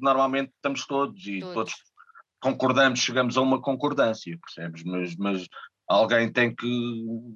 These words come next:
Speaker 1: pô, mandar os pés à parede.
Speaker 2: Pois, exatamente,
Speaker 1: Normalmente
Speaker 2: exatamente.
Speaker 1: não é preciso, normalmente não é preciso. Por acaso, connosco, tivemos a experiência do E P, por exemplo, que
Speaker 2: Uhum.
Speaker 1: não, não, não houve discordâncias, as ideias que foram dadas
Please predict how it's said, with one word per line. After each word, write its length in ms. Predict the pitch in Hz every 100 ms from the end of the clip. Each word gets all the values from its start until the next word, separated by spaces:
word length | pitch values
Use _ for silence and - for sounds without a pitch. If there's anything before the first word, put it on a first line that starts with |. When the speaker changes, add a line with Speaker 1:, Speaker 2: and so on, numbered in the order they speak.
| 110 _
Speaker 1:
pô, 220 | 120 113 - _ - 107 101 _ _ _ _
mandar 360 | - 107 120 123
os 100 | 117
pés 220 | - 127
à 100 | 127
parede. 340 | 123 131 120 117 _ _ -
Speaker 2:
Pois, 300 | 214 262 269
exatamente, 600 | 196 220 208 262 247 240
Speaker 1:
Normalmente 400 | 277 269 277 226
Speaker 2:
exatamente. 40 |
Speaker 1:
não 80 | 247
é 40 | 254
preciso, 560 | - - 427 349 196 -
normalmente 460 | 262 214 214 208 196
não 100 | 208
é 60 |
preciso. 340 | 208 - 185 170
Por 140 | 185
acaso, 340 | 180 196 175 -
connosco, 420 | 196 196 202 170 - - - _
tivemos 320 | 165 190 170
a 20 |
experiência 500 | 175 - 175 175 170 165
do 160 | 165
E 80 | 160
P, 200 | 147 170
por 180 | 170 165
exemplo, 500 | 147 131 160 170 156
que 100 | -
Speaker 2:
Uhum. 80 | 214 160
Speaker 1:
não, 360 | 165 160 156 -
não, 380 | 160 156 156 151 _ - _ _
não 140 | 151
houve 320 | 165 170 165 -
discordâncias, 840 | - 147 143 147 170 170 170 139
as 120 | 139
ideias 400 | 143 143 160 151
que 60 | -
foram 260 | - 147 143
dadas 480 | 143 147 143 131